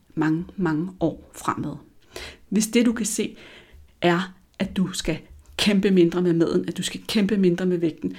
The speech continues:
at du skal slippe den der slåskamp, hvor du hele tiden, hele tiden bruger alt for meget energi på mad, alt for meget energi på vægt, alt for meget energi på at ville være et, være i en anden krop, som passede dig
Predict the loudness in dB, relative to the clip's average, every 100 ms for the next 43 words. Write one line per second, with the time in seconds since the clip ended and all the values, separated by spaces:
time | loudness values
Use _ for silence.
0 | -14 -10 -4 -2 -2 -2 0 0 2 -2
1 | -2 -4 0 0 -2 -4 -8 -10 -16 -20
2 | -4 0 0 0 0 0 -2 -4 -2 0
3 | -2 -2 -6 -6 -10 -18 -8 -2 0 0
4 | 2 2 4 2 -2 -4 -2 0 0 -4
5 | -4 -4 -2 0 2 2 0 -8 -6 -4
6 | -4 -6 -20 -14 -2 -2 0 2 4 4
7 | 4 -2 -2 -2 -2 -4 -14 -18 -20 -8
8 | 0 4 4 4 4 4 2 -4 -18 -14
9 | -4 2 4 4 4 4 4 2 0 -2
10 | -2 -6 -4 -4 -4 -4 -8